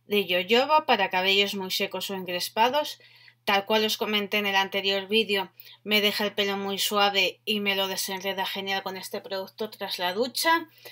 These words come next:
Me quita en parte el encrespamiento, no entero, pero sí que me lo quita y ya sabéis, aparecen en todos los vídeos de productos acabados,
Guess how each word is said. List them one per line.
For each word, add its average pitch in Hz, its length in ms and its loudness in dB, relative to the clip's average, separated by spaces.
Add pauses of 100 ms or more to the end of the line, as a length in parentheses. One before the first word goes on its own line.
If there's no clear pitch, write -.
(240)
Me 214 260 4
quita 220 280 2
en 226 120 2
parte 214 300 0
el 196 100 -2
encrespamiento, 196 840 -4
no 269 100 -2
entero, 233 560 2 (460)
pero 190 180 -2
sí 190 200 -2
que 202 100 -4
me 196 160 -4
lo 185 160 -6
quita 302 480 4
y 196 540 -2 (160)
ya 214 200 4
sabéis, 247 600 2
aparecen 202 500 -2
en 196 80 -8
todos 202 300 -4
los 190 160 -10
vídeos 196 300 -4
de 196 100 -4
productos 180 500 -8
acabados, 226 720 2